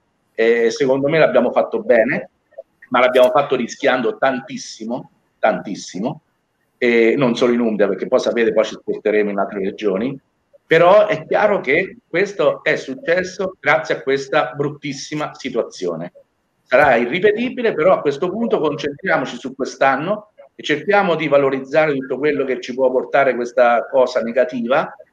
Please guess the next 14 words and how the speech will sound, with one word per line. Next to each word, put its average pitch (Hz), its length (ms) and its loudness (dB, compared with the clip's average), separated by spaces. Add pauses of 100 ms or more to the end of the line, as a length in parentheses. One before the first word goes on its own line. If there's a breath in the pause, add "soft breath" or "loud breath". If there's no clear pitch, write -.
(140)
e 214 360 0
prendiamo 185 420 0
un 180 60 0
spunto 233 360 -2
per 147 100 -2
gli 135 80 -4
anni 170 300 0
a 147 80 -2
seguire. 123 760 -6
Questo 190 280 0
è 123 40 4
importante, 98 640 -4
secondo 92 300 -8
me. 92 160 -8